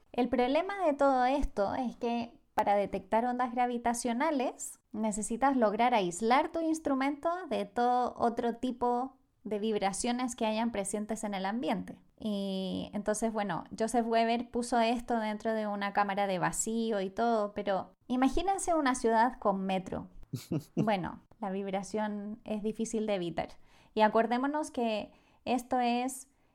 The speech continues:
Speaker 1: eh, alrededor del mil novecientos sesenta, así que todavía la tecnología estaba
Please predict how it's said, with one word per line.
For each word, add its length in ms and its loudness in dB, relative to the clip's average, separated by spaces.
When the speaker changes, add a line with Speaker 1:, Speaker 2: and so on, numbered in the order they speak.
Speaker 1:
eh, 320 -2
alrededor 640 0
del 440 0
mil 220 -2
novecientos 320 0
sesenta, 680 -4
así 320 -6
que 560 -4
todavía 540 0
la 140 0
tecnología 580 -6
estaba 420 -4